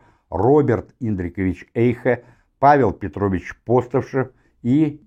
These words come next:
Иосиф Михайлович Варейкис, которые с помощью жёсткой репрессивной политики попыталась удержаться у власти и заблокировать процесс крупных политических реформ,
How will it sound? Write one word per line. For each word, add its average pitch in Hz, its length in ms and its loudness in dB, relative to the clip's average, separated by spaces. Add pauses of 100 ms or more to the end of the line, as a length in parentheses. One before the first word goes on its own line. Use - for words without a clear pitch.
Иосиф 131 520 0
Михайлович 101 560 -2
Варейкис, 101 720 -2 (340)
которые 117 440 2
с - 120 -14
помощью 143 720 -2 (220)
жёсткой 110 640 0
репрессивной 104 640 -2
политики 110 680 -2 (240)
попыталась 113 680 0
удержаться 117 760 -2
у 113 200 -4
власти 107 640 -2 (280)
и 160 160 2
заблокировать 131 920 2 (240)
процесс 113 460 0
крупных 110 580 -2
политических 98 720 -8
реформ, 131 520 -2